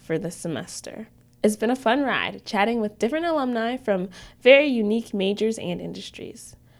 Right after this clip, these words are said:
I've learned a lot along the way. I'm Brianna, and for my final episode, we'll be talking about navigating the job search as an international student. International students make up seven point seven percent of the undergraduate student body at Vanderbilt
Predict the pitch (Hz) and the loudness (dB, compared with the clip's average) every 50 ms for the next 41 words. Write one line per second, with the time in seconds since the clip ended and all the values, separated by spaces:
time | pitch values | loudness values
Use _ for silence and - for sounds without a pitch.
0 | _ - - 220 233 233 254 262 247 233 208 208 226 226 - - - 170 165 170 | _ 0 2 2 2 2 0 0 -2 -2 -2 -2 -2 -2 -4 -4 -4 -4 -2 -2
1 | 180 190 190 185 190 208 214 - - 220 - _ _ _ _ _ _ _ _ _ | -2 -4 -2 -2 -2 -2 -4 -4 -6 -10 -14 _ _ _ _ _ _ _ _ _
2 | _ _ - 202 226 254 262 277 262 233 208 196 190 190 196 - - - 190 190 | _ _ 0 2 2 4 4 2 2 2 2 2 0 -2 -4 -4 -4 -4 -4 -4
3 | 196 - 196 220 233 254 262 - 269 277 285 - 247 - - 202 214 - 175 160 | -4 -2 -2 0 0 0 0 -2 -2 -2 -2 -4 -4 -6 -8 -8 -6 -4 -2 0
4 | 165 - - - 196 196 208 202 220 220 - 185 220 220 214 214 208 190 185 170 | 0 0 -2 -2 -2 -2 -2 -2 -4 -6 -8 -6 -2 -2 -2 0 0 0 -2 -2
5 | - - 180 175 165 185 214 233 233 233 233 233 254 247 240 233 - 196 170 170 | -2 -4 -4 -4 -2 -2 -2 -4 -2 -2 -2 0 0 -2 -4 -4 -4 -2 -2 -2
6 | - - - - - - - - - - 175 185 156 - - 190 190 - 185 170 | -4 -6 -6 -6 -6 -6 -8 -10 -10 -10 -8 -6 -6 -6 -6 -6 -6 -6 -6 -6
7 | 151 - 180 - - - 165 180 - - - - - - - - - - _ _ | -6 -6 -6 -8 -10 -10 -10 -10 -10 -10 -12 -12 -10 -10 -12 -14 -16 -18 _ _
8 | - - - - _ _ _ - - - - _ _ - 233 254 339 330 330 320 | -20 -20 -20 -20 _ _ _ -20 -20 -20 -20 _ _ 0 0 0 2 0 0 0
9 | 320 339 - 359 359 359 339 - - 226 208 202 190 196 202 - 185 175 - - | 0 -2 -4 -4 -4 -4 -4 -4 0 2 2 4 2 0 -2 -2 -4 -2 -2 -4
10 | - - - - 208 214 254 294 277 - 285 269 269 - - - 175 196 220 254 | -4 -6 -4 -2 0 0 0 0 -2 -2 -4 -4 -4 -2 -2 -2 0 0 -2 -2
11 | - 254 247 - 170 156 - - - - 180 175 175 175 - - 202 208 240 233 | -4 -4 -2 -2 -2 -2 -2 -4 -6 -8 -6 -4 -4 -4 -2 -2 -4 -4 -2 -2
12 | 233 202 190 185 175 175 180 175 - - - - - 151 190 - - - 156 123 | 0 0 0 -2 -2 -2 -2 -2 -2 -6 -8 -6 -6 -4 -4 -6 -4 -4 -2 -2
13 | 120 139 151 - - 165 - - - 147 - - - - - 87 90 - - | -2 -4 -6 -8 -8 -10 -6 -6 -6 -6 -6 -6 -8 -8 -8 -8 -8 -10 -12